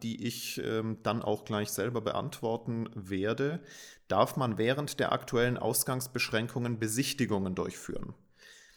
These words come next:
Ähm, ich habe mich hierzu jetzt noch mal ganz offiziell eingelesen in die Aussagen des Freistaats Bayern und die, ähm, sagen ja, wenn sonst die Gefahr von Wohnungslosigkeit durch den Suchenden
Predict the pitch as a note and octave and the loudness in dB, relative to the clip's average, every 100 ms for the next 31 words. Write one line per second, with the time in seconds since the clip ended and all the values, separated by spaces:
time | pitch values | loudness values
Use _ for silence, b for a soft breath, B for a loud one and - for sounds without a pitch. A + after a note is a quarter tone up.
0 | b _ - G#2 G#2 G#2+ B2 C#3 B2+ C#3 | b _ 0 4 4 6 4 4 2 2
1 | - C#3 C3 B2+ A#2 A2+ A2+ A#2+ - B2 | 4 4 4 2 2 4 4 4 2 2
2 | C3+ B2+ B2 - A#2 C3 A#2+ A#2+ B2 A#2 | 2 2 4 4 2 2 2 2 2 2
3 | A2 G#2+ A2 A2 - A2+ A2+ A2+ A#2 A2+ | 0 0 0 2 2 4 4 4 4 2
4 | A2+ - G#2 - G2 G2+ A#2 - F#2+ F#2 | 0 -2 -2 0 2 2 2 0 0 0
5 | G2 - G2+ B2+ D3 E3 E3+ - A2 A#2 | 0 4 6 6 4 0 -2 -4 -4 -4
6 | - A#2+ - A2 B2 C3 B2+ B B B | -6 -12 -10 -6 -2 -2 -4 B B B
7 | B - A2+ G#2+ G#2 F2+ G#2+ G#2+ G2 G2 | B -4 0 0 2 2 2 0 0 2
8 | F#2+ A#2+ E3 F#3 A#2 A2+ A#2 D3+ - G#2+ | 4 4 4 0 0 2 2 2 -2 -2
9 | G#2 A2+ D3 - - A#2+ A#2+ - A#2 A#2 | 2 2 2 -2 -4 -2 0 0 2 2
10 | B2+ A2 G#2 B2+ D3+ C#3+ C3+ C#3 C3+ C3+ | 2 0 2 0 0 0 0 0 -2 -2
11 | C3 B2+ A#2+ - G2+ F#2+ D3 - D#3+ - | -2 0 -2 0 0 0 -2 -2 -6 -4
12 | E3 | -4